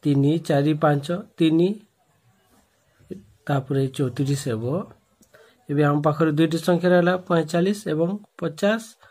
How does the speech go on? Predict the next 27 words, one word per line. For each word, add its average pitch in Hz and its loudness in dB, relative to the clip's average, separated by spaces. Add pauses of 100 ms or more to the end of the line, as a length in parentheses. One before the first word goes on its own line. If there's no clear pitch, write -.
(520)
ପଇଁଚାଳିଶର 143 0
ଦଶକ 139 -2
ଘରର 143 0
ଅଙ୍କ 131 -4
ହେଲା 135 -2
ଚାରି, 135 -6 (380)
ପଚାଶର 143 -2
ଦଶକର 135 -4
ଅଙ୍କ 123 -8
ହେଲା 147 -4 (140)
ପାଞ୍ଚ। 101 -10 (520)
ପଇଁଚାଳିଶ, 156 -4
ପଚାଶ 160 -2 (460)
ମଧ୍ୟରେ 151 2
ଏବେ 147 0
କିଏ 165 -4
ସାନ? 180 -4
ଯାହାର 175 0
ଦଶକ 151 -2
ଘରର 151 -2 (720)
ଅଙ୍କ 135 -6
ସ-, - -18 (340)
ଛୋଟ 143 -6
ହେବ, 147 0
ସେ 180 -4
ସଂଖ୍ୟାଟି 180 -2
ହେବ 202 -4